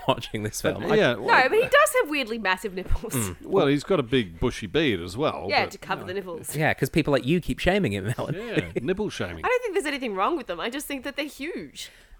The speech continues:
Speaker 3: I think that was a specific character choice, and I don't know if it works.
Speaker 1: Okay, well
Speaker 3: Why are they oval?
Speaker 2: I have no idea. I mean, why, why, um, you know,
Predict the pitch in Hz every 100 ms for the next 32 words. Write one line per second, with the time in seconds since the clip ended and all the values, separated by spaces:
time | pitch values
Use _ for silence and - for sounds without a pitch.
0 | _ 190 226 247 269 254 226 - 190 208
1 | 285 - 202 240 277 - 156 - 202 220
2 | 196 185 254 320 381 - - - - 147
3 | 151 170 104 90 117 277 349 415 - 269
4 | 415 392 165 190 - _ _ - _ -
5 | - 143 165 175 175 170 156 196 226 85
6 | 127 139 123 113 127 170 143 98 156 151
7 | - 123 151 135 98 151 160 _ _ _
8 | - 139 135 135 131 131 127 185 131 110